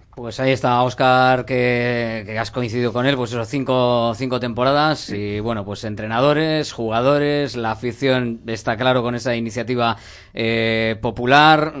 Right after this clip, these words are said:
Yo creo que la junta directiva, por supuesto, todas las que han ido pasando, pues vamos, no tienen que tener ninguna pega ni ninguna duda.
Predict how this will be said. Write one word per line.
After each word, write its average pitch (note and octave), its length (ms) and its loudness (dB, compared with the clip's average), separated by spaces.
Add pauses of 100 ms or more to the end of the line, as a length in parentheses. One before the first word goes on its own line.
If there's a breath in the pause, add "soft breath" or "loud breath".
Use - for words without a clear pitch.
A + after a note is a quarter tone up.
(160)
Yo A#2 160 0
creo A#2 120 0
que A2+ 80 -4
la A2+ 100 0
junta A#2+ 220 -2
directiva, A#2+ 440 0
por B2+ 140 -2
supuesto, B2+ 380 -2
todas C3 180 4
las A#2+ 120 2
que C3+ 100 -2
han C3 40 2
ido B2+ 160 4
pasando, B2+ 340 2
pues A#2+ 120 0
vamos, A#2+ 200 2
no A#2+ 140 0
tienen A#2+ 180 -2
que A2+ 80 -4
tener A#2+ 240 0
ninguna A#2+ 340 0
pega B2 200 0
ni A2+ 100 -4
ninguna B2 340 0
duda. C3 340 2